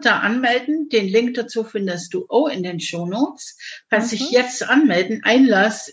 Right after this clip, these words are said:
Speaker 1: ist erst der zweiundzwanzigste und da starten wir dann am Abend zwanzig, äh,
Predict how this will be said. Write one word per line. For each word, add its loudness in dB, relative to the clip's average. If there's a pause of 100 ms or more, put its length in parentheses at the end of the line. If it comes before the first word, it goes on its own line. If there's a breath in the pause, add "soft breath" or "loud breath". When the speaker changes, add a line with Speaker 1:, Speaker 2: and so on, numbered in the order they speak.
Speaker 1:
ist 4
erst -6
der -10
zweiundzwanzigste -4 (360 loud breath)
und -4
da 2
starten 0
wir 0
dann -4 (120)
am -2
Abend -2
zwanzig, -4
äh, 2